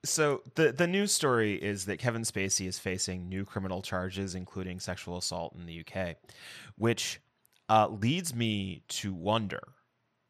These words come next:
if he will be putting out a new Let Me Be Frank video, uh, this year for the holidays. Because, uh, if, i-, i-, i-, if listeners don't know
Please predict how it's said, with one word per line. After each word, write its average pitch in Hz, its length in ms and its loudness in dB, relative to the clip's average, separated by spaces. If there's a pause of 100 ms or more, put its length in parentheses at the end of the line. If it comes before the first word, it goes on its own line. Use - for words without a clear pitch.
(280)
if - 140 -4
he 131 140 -2
will 131 140 2
be 113 140 2
putting 107 380 0
out 95 380 0
a 95 200 0
new 98 540 0 (360)
Let 117 180 2
Me 113 180 2
Be 104 180 0
Frank 95 720 -2 (280)
video, 113 840 2 (760)
uh, 113 260 12
this 117 280 4
year 120 240 2
for 135 180 -6
the 98 100 -2
holidays. 104 800 2 (380)
Because, 107 800 4 (420)
uh, 101 420 10 (1800)
if, - 300 2 (140)
i-, 170 60 4
i-, 160 300 4
i-, 156 160 6
if 143 160 0
listeners 151 640 4
don't 110 340 2
know 87 420 0